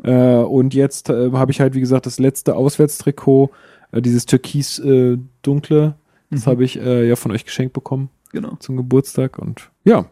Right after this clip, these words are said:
Speaker 2: das sind so meine Trikots. Aber insgesamt habe ich da nicht so viel. Ich finde auch die Dinger, die, also ich brauche jetzt nicht jede Saison das neueste Trikot
Speaker 1: Nee, es hat
Speaker 2: und,
Speaker 1: bei mir jetzt auch aufgehört,
Speaker 2: ähm,
Speaker 1: aber
Speaker 2: und die Dinger halten ja auch ewig. Die
Speaker 1: Das
Speaker 2: sind
Speaker 1: ist
Speaker 2: ja
Speaker 1: so.
Speaker 2: so gut
Speaker 1: Das
Speaker 2: einfach.
Speaker 1: ist halt
Speaker 2: Das, das, also,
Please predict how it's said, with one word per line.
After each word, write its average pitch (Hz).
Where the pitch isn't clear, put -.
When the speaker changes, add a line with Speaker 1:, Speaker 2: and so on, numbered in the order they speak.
Speaker 2:
das -
sind 117
so 101
meine 101
Trikots. -
Aber 139
insgesamt 156
habe 135
ich -
da 127
nicht 123
so -
viel. 135
Ich -
finde 151
auch 139
die 120
Dinger, 175
die, 156
also 143
ich -
brauche 180
jetzt 165
nicht 175
jede 185
Saison 160
das 156
neueste 151
Trikot 170
Speaker 1:
Nee, 120
es 127
hat 160
Speaker 2:
und, 196
Speaker 1:
bei 123
mir 123
jetzt 113
auch 120
aufgehört, 123
Speaker 2:
ähm, 147
Speaker 1:
aber -
Speaker 2:
und 165
die 139
Dinger 147
halten 165
ja 151
auch 151
ewig. 147
Die 160
Speaker 1:
Das 147
Speaker 2:
sind 170
Speaker 1:
ist -
Speaker 2:
ja 160
Speaker 1:
so. 180
Speaker 2:
so 175
gut 190
Speaker 1:
Das -
Speaker 2:
einfach. 156
Speaker 1:
ist 151
halt -
Speaker 2:
Das, 151
das, -
also, 160